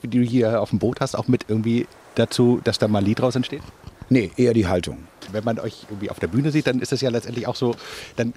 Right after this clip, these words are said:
Speaker 1: kommt das schon wie so eine Familie rüber, ne? Ähm,
Speaker 2: Ja, aber das sind wir auch. Das sind wir auch. Wir sind genau das Team. Manchmal sind ja die Dinge einfach so, wie sie zu sein scheinen. Und, und bei uns ist es so. Und, und wir können das auch gar nicht anders.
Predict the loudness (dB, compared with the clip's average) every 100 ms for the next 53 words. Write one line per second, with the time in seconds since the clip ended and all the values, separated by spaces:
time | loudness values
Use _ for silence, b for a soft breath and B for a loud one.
0 | -8 -8 -2 0 2 2 2 2 2 2
1 | 0 0 -4 -6 -4 -2 0 2 4 4
2 | 4 2 -2 -4 -6 -10 -14 -20 -18 -6
3 | -2 2 2 0 -4 2 4 4 4 4
4 | 6 4 4 0 0 4 4 2 B B
5 | B B 0 6 8 8 8 6 6 6
6 | 6 6 4 4 6 6 6 2 B B
7 | 0 4 4 4 4 4 2 0 -2 -8
8 | -16 -2 2 2 2 2 2 2 0 -2
9 | -4 -6 -10 -16 B B B B -4 2
10 | 4 2 2 2 2 4 4 4 0 -6
11 | -8 -10 -14 -16 -14